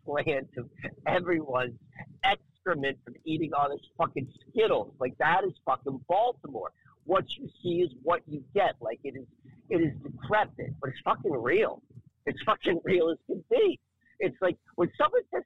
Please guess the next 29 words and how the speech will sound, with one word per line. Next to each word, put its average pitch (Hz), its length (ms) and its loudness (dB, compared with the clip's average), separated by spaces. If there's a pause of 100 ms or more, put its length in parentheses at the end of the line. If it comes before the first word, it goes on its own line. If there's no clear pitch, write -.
hi 370 220 2
to - 100 -10
you 233 120 0
in 175 120 -6
Baltimore, 156 720 0 (300)
like, 190 140 0 (420)
they 226 140 2
mean 466 400 2
it. - 180 0 (540)
And 202 180 2
if 202 140 0
they're 214 80 0
not 247 260 4
gonna 453 240 -2
say 254 160 0
hi 208 200 4
to 214 140 -10
you 202 160 0
in 175 120 -6
Baltimore, 180 640 0 (160)
it's 233 120 -10
because 277 360 0
they 302 80 2
don't 302 140 4
wanna 453 220 0
say 294 140 2
hi 285 380 0
to 320 80 -8
you, 190 340 -8